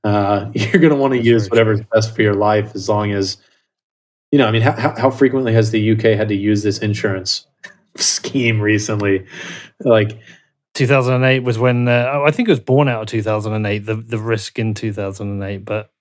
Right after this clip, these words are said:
Speaker 2: but yeah, I mean, I, I think it's just one of the things some people think about when, you know, so for example, say you were paying six percent interest, but it was like, you could, you could pay four percent interest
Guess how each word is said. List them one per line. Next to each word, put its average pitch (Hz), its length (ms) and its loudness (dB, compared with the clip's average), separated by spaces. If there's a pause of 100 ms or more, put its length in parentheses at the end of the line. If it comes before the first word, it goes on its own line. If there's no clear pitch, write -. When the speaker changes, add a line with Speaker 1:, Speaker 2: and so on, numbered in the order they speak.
Speaker 2:
but 131 160 0
yeah, 151 280 4
I 151 60 -2
mean, 160 180 0
I, 165 220 2
I 175 60 4
think 214 240 0
it's 196 100 -4
just 170 140 -4
one 160 120 2
of 147 40 2
the 131 80 -2
things 135 200 0
some 135 220 0
people 120 240 -2
think 120 220 -2
about 110 340 -2
when, 110 560 -2 (220)
you 156 80 4
know, 135 80 4
so 143 200 2
for 180 200 2
example, 139 500 2
say 147 180 0
you 135 200 0
were 127 100 2
paying 123 240 -2
six 113 240 -6
percent 120 300 -4
interest, 120 420 0
but 120 140 0
it 117 60 0
was 110 120 -6
like, 113 300 -2 (260)
you 139 100 2
could, 135 280 0
you 143 100 0
could 131 160 -2
pay 120 140 2
four 214 260 2
percent 143 300 0
interest 131 500 -2